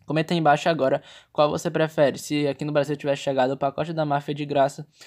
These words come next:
ou a calça angelical, que foi o que chegou. Quero saber qual que você preferia pra saber qual servidor vocês estão gostando mais. Então chegou muita coisa de graça lá,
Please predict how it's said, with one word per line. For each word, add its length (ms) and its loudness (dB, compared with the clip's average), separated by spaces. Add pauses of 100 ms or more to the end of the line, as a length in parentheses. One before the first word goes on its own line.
(180)
ou 160 0
a 80 0
calça 300 -2
angelical, 500 -4
que 60 -20
foi 180 -6
o 60 -8
que 160 -10
chegou. 500 -8 (240)
Quero 140 -6
saber 260 -6
qual 180 -6
que 60 -10
você 240 -10
preferia 580 -6
pra 380 -4 (260)
saber 300 -4
qual 220 -4
servidor 480 -8
vocês 160 -14
estão 180 -12
gostando 540 -8
mais. 420 -12 (420)
Então 240 -4
chegou 220 -4
muita 220 -6
coisa 160 -4
de 100 -6
graça 400 -2
lá, 320 -2